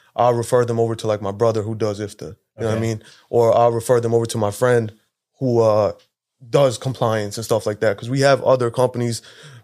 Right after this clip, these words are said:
Speaker 1: But the whole thing about this business for dispatching and, and operations, how we handle things, we wanna be able to be scale-, scalable. You know what I mean? So we take on and focus on operations. We want that to be our niche.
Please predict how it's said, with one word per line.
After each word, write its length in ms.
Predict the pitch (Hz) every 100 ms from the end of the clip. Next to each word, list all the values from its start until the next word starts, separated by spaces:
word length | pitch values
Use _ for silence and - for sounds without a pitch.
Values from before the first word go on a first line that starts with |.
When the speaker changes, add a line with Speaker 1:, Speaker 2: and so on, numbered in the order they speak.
| -
Speaker 1:
But 160 | 131 123
the 100 | 120
whole 220 | 151 147
thing 200 | 151 139
about 360 | 123 117 113 - _ _
this 200 | 131 165
business 500 | 117 139 123 123 117
for 180 | - 120
dispatching 680 | 110 143 143 135 120 127 117
and, 180 | 113 - -
and 280 | 113 110 -
operations, 560 | 117 117 127 127 120
how 140 | 110 110
we 160 | 139
handle 240 | 139 127 120
things, 420 | 123 120 117 - _ _ _ _ _ _ _
we 80 | 143
wanna 200 | 156 147
be 80 | 131
able 80 | 131
to 60 | 123
be 120 | 117
scale-, 360 | - 131 120 -
scalable. 720 | - - 139 110 101 104 -
You 60 |
know 80 | 120
what 60 | 123
I 40 |
mean? 180 | 120 127
So 460 | - 123 117 113 - _ _ _ -
we 140 | 147
take 280 | 160 165 151
on 200 | 151 139
and 120 | 123
focus 360 | - 135 135 123
on 100 | 117
operations. 560 | 107 113 117 107 101 101
We 80 | 127
want 240 | 127 117
that 180 | 123 127
to 80 | 117
be 120 | 117
our 120 | 104
niche. 360 | 107 92 -